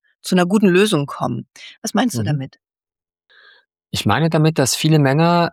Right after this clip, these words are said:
Speaker 2: ähm, aufgrund auch der ganzen Entwicklung der letzten Jahre, da war die metoo-Bewegung, ne, das Thema der, der Gleichberechtigung, das Thema Frauen mit auf Augenhöhe zu begegnen, dass viele Männer, ähm,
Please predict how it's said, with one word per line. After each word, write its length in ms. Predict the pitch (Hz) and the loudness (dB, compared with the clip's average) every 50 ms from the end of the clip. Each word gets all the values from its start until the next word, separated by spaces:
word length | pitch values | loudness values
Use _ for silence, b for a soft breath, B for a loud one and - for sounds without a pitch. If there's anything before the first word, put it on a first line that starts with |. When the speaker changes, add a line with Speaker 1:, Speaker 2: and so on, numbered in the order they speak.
| _ _ - | _ _ -2
Speaker 2:
ähm, 340 | 127 127 127 127 131 131 131 - | -2 0 0 0 -2 -2 -2 -4
aufgrund 480 | 120 - - - - 143 143 143 - | -4 -6 -6 -4 -4 -2 -2 -2 0
auch 180 | - - 117 - | 0 0 0 0
der 220 | - 120 117 110 | 0 -2 0 0
ganzen 840 | - 110 117 135 135 - - - 131 127 127 123 123 120 120 113 98 - _ _ _ _ _ _ _ _ _ _ _ _ _ _ _ _ _ _ _ _ - | 0 -2 -2 -2 -4 -4 -4 -2 0 0 2 2 2 2 0 -2 -4 -8 _ _ _ _ _ _ _ _ _ _ _ _ _ _ _ _ _ _ _ _ -6
Entwicklung 380 | 117 107 - 143 - 160 143 | -6 -6 -6 -4 -2 -2 0
der 80 | 131 120 | 0 0
letzten 300 | 120 120 - - - 117 | -2 -2 -4 -4 -2 0
Jahre, 300 | 110 113 120 127 123 120 | 2 2 2 2 2 0
da 100 | 110 107 | 0 0
war 120 | 101 104 104 | 0 0 2
die 80 | 110 | 0
metoo-Bewegung, 1200 | 113 123 143 151 - - 151 135 139 127 117 123 120 120 110 - 117 117 113 113 113 113 110 98 | 0 0 0 0 -2 -2 -2 0 0 0 2 2 2 2 0 0 -2 0 0 -2 -2 -2 -4 -4
ne, 120 | 101 113 113 | -6 -6 -6
das 140 | 113 113 | -8 -10
Thema 240 | - - 120 120 117 | -10 -8 -6 -4 -4
der, 360 | 110 110 110 110 107 107 107 104 | -2 -2 0 0 0 0 -2 -2
der 160 | 104 104 104 | -4 -6 -6
Gleichberechtigung, 1120 | - - 117 120 117 - - 110 - 110 95 - 113 101 - 107 107 107 104 107 107 107 104 | -4 -4 -2 -2 -2 -4 -6 -6 -6 -6 -6 -6 -8 -6 -4 -4 -2 -2 -2 -4 -6 -6 -8
das 140 | - - - | -12 -16 -14
Thema 320 | - 107 104 104 104 101 | -10 -6 -2 -2 -2 -2
Frauen 340 | - - - 107 107 113 113 | -4 -4 -2 -2 -2 -2 -2
mit 120 | 117 107 | -4 -4
auf 100 | 92 - | -6 -4
Augenhöhe 420 | - - 127 131 131 123 113 107 104 | -2 0 0 0 0 0 -2 -2 -2
zu 120 | - - | -4 -6
begegnen, 680 | 98 104 98 95 95 95 - - 98 110 135 156 165 160 B B B B B B B B - | -10 -8 -6 -4 -4 -6 -4 -6 -6 -6 -4 -6 -6 -8 B B B B B B B B -10
dass 140 | 107 - - | -8 -8 -4
viele 220 | - 156 160 156 | 0 0 2 2
Männer, 500 | 127 127 127 135 147 147 151 151 156 - - _ | 2 2 0 0 0 0 0 0 0 -2 -4 _
ähm, 320 | - 117 117 113 113 110 | -2 -2 0 0 -2 -4